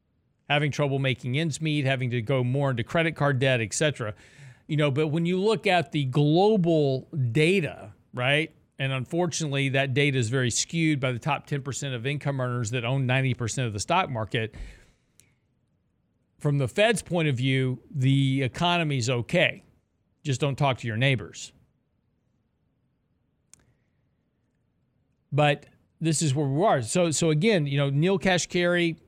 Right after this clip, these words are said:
others have already reiterated this idea that some economic pain is okay. So,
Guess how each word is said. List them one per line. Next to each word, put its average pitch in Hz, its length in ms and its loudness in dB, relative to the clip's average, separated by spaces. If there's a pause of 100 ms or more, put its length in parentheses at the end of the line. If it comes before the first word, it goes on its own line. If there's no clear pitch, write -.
(120)
others 160 340 2
have 135 120 0
already 190 340 0
reiterated 147 840 0
this 127 180 -4
idea 139 600 2
that 120 160 -4
some 170 240 0
economic 143 440 -2
pain 156 260 0
is 120 120 -2
okay. 170 420 2
So, 147 280 0